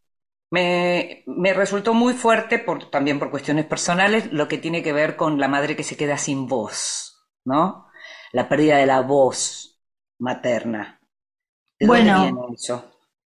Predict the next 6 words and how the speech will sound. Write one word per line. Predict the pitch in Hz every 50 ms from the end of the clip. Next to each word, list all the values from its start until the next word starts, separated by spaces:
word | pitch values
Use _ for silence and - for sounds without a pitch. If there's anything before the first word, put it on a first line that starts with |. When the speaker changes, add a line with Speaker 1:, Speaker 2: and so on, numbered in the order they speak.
| _ _ _ _ _ _ _ _ _ _ _
Speaker 2:
em, | 233 226 226 226 226 220 220 220 214 220 214 214 208 208 196 190 - - _ _ _ _ _ _ _ _ _ _ -
lo | 247 247 247 247
pensé, | 269 262 269 262 - - - 359 359 370 370 359 - - _ _ _ _ _ _ _ _ _ _ - _
quería | - 233 233 294 349 -
trabajar | 254 226 208 208 208 - - 262 269 285 285 302 - - - _ _ _ _ _ _ - - _ _
esta | _ 240 220 - - - _ - 226 226 226 - - - -